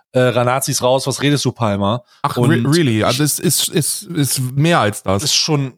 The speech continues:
Speaker 1: schon mehr als das, muss man
Speaker 2: Uff.
Speaker 1: sagen. Ja, die Vorwürfe sind auf jeden Fall, sind vielseitig und vielfältig, aber immer rassistisch.
Speaker 2: Der Knaller war
Speaker 1: Und
Speaker 2: ja,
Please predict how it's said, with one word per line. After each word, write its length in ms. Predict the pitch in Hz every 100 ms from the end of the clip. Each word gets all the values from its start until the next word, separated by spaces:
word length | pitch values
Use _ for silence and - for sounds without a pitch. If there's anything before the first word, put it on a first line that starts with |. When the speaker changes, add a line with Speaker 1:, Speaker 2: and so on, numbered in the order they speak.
| -
Speaker 1:
schon 400 | - 165 151 135
mehr 160 | 123
als 200 | 107 104
das, 220 | - 113
muss 180 | 127 120
man 120 | 123
Speaker 2:
Uff. 60 | 107
Speaker 1:
sagen. 220 | 104 101
Ja, 60 | 104
die 80 | 113
Vorwürfe 420 | - 180 170 143
sind 140 | 139
auf 140 | 135 135
jeden 140 | 143
Fall, 280 | - 120 113 - - _
sind 280 | 107 135 143
vielseitig 1400 | - - 175 190 185 165 143 107 120 123 135 131 123 151
und 220 | 135 120
vielfältig, 1080 | - - 143 143 - 117 110 117 113 - - _
aber 300 | 123 120 120
immer 240 | 151 147 110
rassistisch. 560 | 107 - 110 - 107
Speaker 2:
Der 120 | 139
Knaller 380 | 135 156 190 240
war 100 | 196
Speaker 1:
Und 60 | -
Speaker 2:
ja, 300 | 175 180